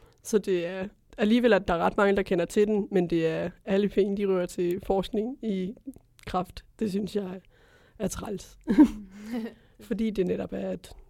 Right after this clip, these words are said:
det er den eneste sygdom, man kan få lov til at dø af i fred nærmest. Hvor alle andre sygdomme, hvis du siger, at jeg har cystisk fibrose, så jeg kan ikke lige være med i dag, så er folk bare sådan, "Nej, det lyder som en dårlig undskyldning, den sygdom har jeg aldrig hørt om før", whatever.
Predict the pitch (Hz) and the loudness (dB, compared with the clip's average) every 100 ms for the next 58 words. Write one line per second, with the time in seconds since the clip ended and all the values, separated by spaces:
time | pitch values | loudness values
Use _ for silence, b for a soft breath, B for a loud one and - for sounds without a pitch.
0 | - 208 190 185 202 214 - 202 175 - | -4 0 0 0 0 0 2 2 2 -6
1 | - - 220 202 202 214 208 208 220 208 | -6 -2 2 2 0 -2 0 2 4 4
2 | 202 208 208 196 180 190 190 196 185 180 | 6 6 6 6 4 0 0 2 2 0
3 | 185 - b b b b b 202 185 185 | -4 -6 b b b b b 2 4 2
4 | 185 180 190 202 196 185 185 185 196 - | 0 0 -2 -2 0 0 0 -2 -4 0
5 | 196 180 180 - 190 196 - 190 185 185 | 2 2 0 -2 -4 -6 -8 -2 0 0
6 | - 180 170 170 180 190 190 165 175 185 | -2 -2 -2 -2 -4 -2 0 0 2 2
7 | 170 165 151 175 - 170 202 - - 185 | 2 -4 -4 -4 -2 -6 -4 -6 -4 -2
8 | 208 196 208 202 196 190 185 190 190 190 | -2 -2 -4 -4 -4 -4 -2 0 0 -2
9 | - 185 175 180 180 214 196 175 180 170 | -4 -4 -2 -2 -2 -2 -2 -2 -2 -2
10 | 190 202 185 175 196 185 165 170 175 | -2 -2 -2 -4 -2 -2 0 -2 -2